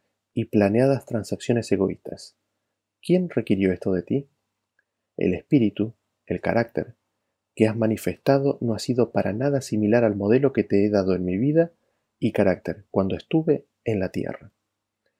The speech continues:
¿Qué es lo que notamos de esta cita? Nuevamente, que el espíritu es el carácter. Y leyendo encontramos que el espíritu no es tan solo un sentir,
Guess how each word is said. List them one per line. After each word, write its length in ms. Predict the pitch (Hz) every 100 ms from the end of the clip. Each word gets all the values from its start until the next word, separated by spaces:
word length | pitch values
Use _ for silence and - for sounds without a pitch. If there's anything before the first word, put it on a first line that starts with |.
| _ _ _ -
¿Qué 180 | 110
es 80 | 113
lo 120 | 113
que 80 | -
notamos 640 | 101 95 107 117 117 - -
de 340 | 107 98 98
esta 260 | 110 - 95
cita? 420 | 110 95 - - _ _ _ _ _ _
Nuevamente, 760 | 120 113 107 107 107 95 123 135 _ _ _
que 200 | - 110 98
el 100 | 90
espíritu 640 | - 143 160 - 131 - _ -
es 240 | 127 -
el 140 | 101 -
carácter. 460 | 92 82 - - _ _ _ _ _ _ _ _ _ _ _ _ _ _ _ _ _
Y 260 | 135 117 - -
leyendo 640 | 113 107 143 160 160 147
encontramos 540 | 117 113 - 127 127
que 200 | - 110 101
el 80 |
espíritu 600 | 101 - 139 135 135 120 -
no 160 | 120
es 80 | 143
tan 160 | 139 123
solo 260 | - 123 117
un 100 | 107
sentir, 680 | - 95 - 123 110 -